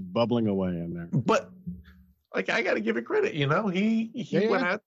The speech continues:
Speaker 2: there and he's, like, having this slugging fight with Dalcha Lungiambula and just jumps on a guillotine.
Speaker 1: Yep. I was
Speaker 2: You know?
Speaker 1: even, <clears throat> I was even somewhat impressed with this fight with Nick Maximov.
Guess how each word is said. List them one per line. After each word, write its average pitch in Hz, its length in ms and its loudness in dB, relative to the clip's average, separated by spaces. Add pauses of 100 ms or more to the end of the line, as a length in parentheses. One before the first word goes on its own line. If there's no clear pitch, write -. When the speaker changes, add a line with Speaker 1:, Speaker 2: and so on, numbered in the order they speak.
Speaker 2:
there 196 320 2
and 160 140 -2
he's, 170 240 0
like, 202 240 2
having 160 360 0
this 165 320 0 (1000)
slugging 156 800 0
fight 165 340 2
with 131 300 2 (260)
Dalcha 131 380 2
Lungiambula 147 760 2
and 156 120 -2
just 143 180 -4
jumps 131 380 0
on 156 100 4
a 147 60 0
guillotine. 123 680 -2 (1400)
Speaker 1:
Yep. 240 180 2 (200)
I 151 60 -14
was 196 140 -14
Speaker 2:
You 131 120 0
know? 120 260 2 (160)
Speaker 1:
even, - 300 0
<clears throat> - 40 -14
I 147 80 2
was 247 180 0
even 170 160 2
somewhat 170 300 2
impressed 165 340 0
with 180 100 0
this 139 160 0
fight 143 200 2
with 127 100 -2
Nick 131 180 2
Maximov. 123 720 0